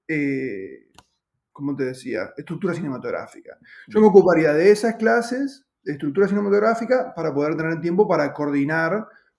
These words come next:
Speaker 1: con ayuda de una coordinadora, una especialista en pedagogía, eh, para poder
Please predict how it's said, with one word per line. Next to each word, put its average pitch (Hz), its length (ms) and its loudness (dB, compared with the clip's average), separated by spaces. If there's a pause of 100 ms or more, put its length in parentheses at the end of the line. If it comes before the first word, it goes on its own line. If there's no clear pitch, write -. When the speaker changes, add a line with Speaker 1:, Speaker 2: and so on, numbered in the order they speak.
Speaker 1:
con 147 220 0
ayuda 185 480 4
de 151 60 2
una 156 160 -2
coordinadora, 160 760 2
una 175 200 -2
especialista 170 600 -2
en 151 80 -2
pedagogía, 214 840 -2 (460)
eh, 156 680 4
para 151 240 -2
poder 156 400 0